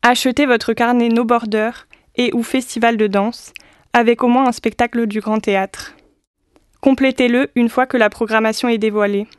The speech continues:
Plein, cinquante euros, cinq spectacles. Réduit et réduit plus, trente euros, cinq spectacles. Accessibilité.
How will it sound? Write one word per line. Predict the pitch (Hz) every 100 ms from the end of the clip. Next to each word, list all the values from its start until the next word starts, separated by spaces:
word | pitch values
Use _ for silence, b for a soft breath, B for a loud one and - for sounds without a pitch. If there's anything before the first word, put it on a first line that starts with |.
| _ _ _ _ _ _
Plein, | 240 220 247 - _ _ _
cinquante | - 233 226 226 220
euros, | 202 208 269
cinq | - 247 240
spectacles. | 220 - 196 220 - - _ _ _ _ -
Réduit | 220 233 226
et | 208
réduit | 208 226 220
plus, | 202 226 254 - -
trente | - 240 233
euros, | 208 214 240
cinq | - 254 247
spectacles. | - - 190 - - _ _ _ _ _ _ _ _ _ _ _ _ _ _ _ _ _ _
Accessibilité. | 254 277 254 233 247 247 226 202 - 220